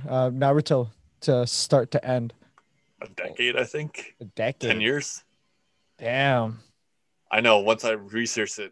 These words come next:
Speaker 2: after I watched it, I'm like, "This took ten years to make?" Like, good
Speaker 1: That's
Speaker 2: thing I watched
Speaker 1: crazy.
Speaker 2: it when it was over.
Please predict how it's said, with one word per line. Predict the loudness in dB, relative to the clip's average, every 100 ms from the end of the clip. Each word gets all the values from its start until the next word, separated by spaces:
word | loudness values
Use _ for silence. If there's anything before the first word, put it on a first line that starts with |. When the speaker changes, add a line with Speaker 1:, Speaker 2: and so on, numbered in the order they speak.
| -12
Speaker 2:
after | -8 -6
I |
watched | -4 -2 -2 -2
it, | -6
I'm | -8
like, | -12
"This | -12 -12 -10
took | -12 -12
ten | -16 -14 -10
years | -10 -10 -12
to | -20 _ -20
make?" | -20 _ -20 _ _ _ _ _ _ _ -20
Like, | -10
good | -8
Speaker 1:
That's | -6 -4
Speaker 2:
thing | -2
I |
watched | 0 0
Speaker 1:
crazy. | -2
Speaker 2:
it |
when | -4 -6
it |
was | -8
over. | -8 -6 -10